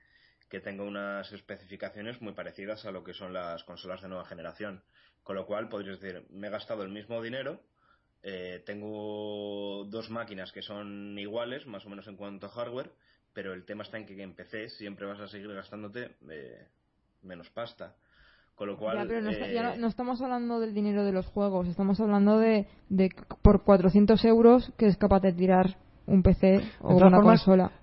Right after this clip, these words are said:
Speaker 3: de todas formas, eh, también la, la cuestión es que hace, mm, ocho años, ¿no? Cuando salieron est-, las anteriores consolas,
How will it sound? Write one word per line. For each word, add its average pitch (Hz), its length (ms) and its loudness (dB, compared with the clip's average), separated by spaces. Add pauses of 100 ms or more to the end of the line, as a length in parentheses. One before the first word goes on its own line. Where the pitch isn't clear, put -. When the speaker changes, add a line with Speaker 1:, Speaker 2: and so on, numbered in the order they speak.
(140)
Speaker 3:
de 147 120 6
todas 170 180 6
formas, 208 300 4
eh, 160 360 6
también 156 240 6
la, 190 180 2
la 143 80 0
cuestión 147 320 2
es 202 140 0
que - 80 0
hace, 156 640 4
mm, 135 720 -2
ocho 156 300 2
años, 151 300 4
¿no? 165 120 -2
Cuando 151 180 2
salieron 143 680 2
est-, 143 200 -8
las 139 380 -6
anteriores 139 340 0
consolas, 151 460 0